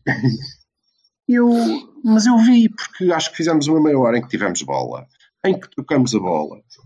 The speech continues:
em que o Ricardo foi muitas vezes ao meio, e quando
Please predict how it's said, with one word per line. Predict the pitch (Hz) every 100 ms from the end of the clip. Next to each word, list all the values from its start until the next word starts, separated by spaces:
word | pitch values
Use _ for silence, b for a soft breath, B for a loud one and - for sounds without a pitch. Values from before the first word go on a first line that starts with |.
| 220
em | 226
que | 226
o |
Ricardo | - - 170 156
foi | - 160 -
muitas | 269 349 339 - 143
vezes | 139 170 143
ao | 147 127
meio, | 110 107 110 -
e | 220
quando | 247 214